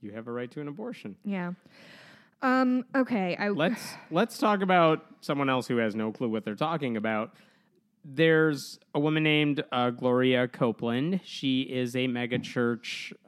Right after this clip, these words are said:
Speaker 1: Uh, I don't know if she runs the mega church, but her family does.
Speaker 2: I'm sure she doesn't. I'm
Speaker 1: And
Speaker 2: sure her husband
Speaker 1: also
Speaker 2: does. <laughs>
Speaker 1: in Texas, I
Speaker 2: Oh.
Speaker 1: believe. I think. Sure, why not? Um, Gloria Copeland says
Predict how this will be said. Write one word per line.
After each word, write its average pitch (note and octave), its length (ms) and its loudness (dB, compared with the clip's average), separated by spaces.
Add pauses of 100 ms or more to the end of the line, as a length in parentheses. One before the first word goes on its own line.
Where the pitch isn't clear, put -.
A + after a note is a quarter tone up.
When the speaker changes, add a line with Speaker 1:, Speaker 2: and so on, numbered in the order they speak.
(100)
Speaker 1:
Uh, - 160 -8
I D3+ 80 -2
don't F#3 80 2
know F3+ 80 4
if D3 80 2
she - 180 -2
runs B2+ 280 2
the B2 80 0
mega A#2+ 180 2
church, A#2+ 240 -2
but A#2+ 80 -2
her G#2+ 80 -2
family B2+ 420 0
does. A2+ 560 0
Speaker 2:
I'm G#3+ 60 -2
sure G3 220 -6
she - 160 -8
doesn't. - 300 -14
I'm - 40 -10
Speaker 1:
And C3 300 2
Speaker 2:
sure G3+ 160 2
her G3+ 100 0
husband D3 400 2
Speaker 1:
also A2+ 80 4 (140)
Speaker 2:
does. F3+ 40 -8 (120)
<laughs> - 120 -20
Speaker 1:
in A#2+ 400 -2 (300)
Texas, - 680 -8 (120)
I B3 220 -4
Speaker 2:
Oh. F#3+ 60 -4
Speaker 1:
believe. A#2+ 520 -6 (560)
I G#2+ 100 -10
think. D3 280 -8 (160)
Sure, - 320 -8
why A#2 160 -4
not? G#2+ 280 -4 (520)
Um, D#3 300 0 (360)
Gloria G#3+ 320 4
Copeland F3+ 520 2
says C#3+ 560 0